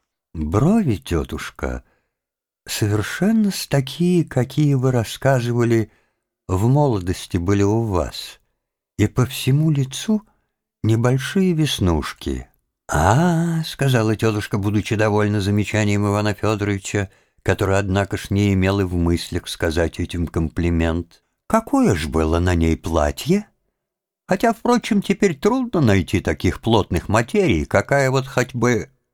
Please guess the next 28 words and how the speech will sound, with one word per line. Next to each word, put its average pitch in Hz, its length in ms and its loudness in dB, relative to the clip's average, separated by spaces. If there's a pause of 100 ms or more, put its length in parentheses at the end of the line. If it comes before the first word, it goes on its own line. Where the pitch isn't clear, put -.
(160)
например, 165 560 2
у 165 60 0
меня 123 380 0
на 73 160 -2
этом 78 280 -2
капоте. - 720 -2 (580)
Но - 120 0
не 247 100 2
об 76 240 2
этом 71 340 -4
дело. 67 440 -6 (240)
Ну 302 160 4
шо 214 240 0
ж - 120 -8
ты, 62 360 -6
говорил 269 640 2
о 254 80 2
чём-нибудь 220 640 0
с - 80 -4
нею?» 208 540 2 (880)
«То 160 120 4
есть, 151 560 0
э, 117 280 0 (200)
как, - 400 -2 (240)
я 104 400 0
с... - 240 -10
э, 110 280 -6 (1000)
тётушка, 160 760 0